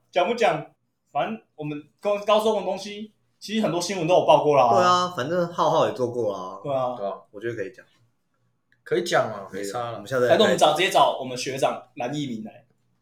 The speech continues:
Speaker 2: 喂。
Speaker 1: 跟我们聊聊。
Speaker 2: 叛徒。<laughs> 叛徒。<laughs> 哎，我最近有加入那个，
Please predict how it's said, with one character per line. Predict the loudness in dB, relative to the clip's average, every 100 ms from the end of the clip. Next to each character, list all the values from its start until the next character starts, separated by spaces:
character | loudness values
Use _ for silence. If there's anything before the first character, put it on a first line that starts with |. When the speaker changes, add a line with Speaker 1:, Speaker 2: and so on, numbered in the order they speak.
| _ _
Speaker 2:
喂。 | -4
Speaker 1:
跟 | -2
我 | -2
们 | -8 -10 -18 _ 0
聊 | 2 4
聊。 | 4 0 2
Speaker 2:
叛 | 4 6
徒。 | 4 2 -8 -12 -8 -6
<laughs> | -8 -16 _ -12 -4
叛 | -2
徒。 | -4 -12
<laughs> | _ _ -6
哎， | -4 -2 -4 -8 _ _ _ _ _ 0 2
我 |
最 | 2 2
近 | 2
有 | 2
加 | 2 0 0
入 | -2
那 | -6
个， | -6 -8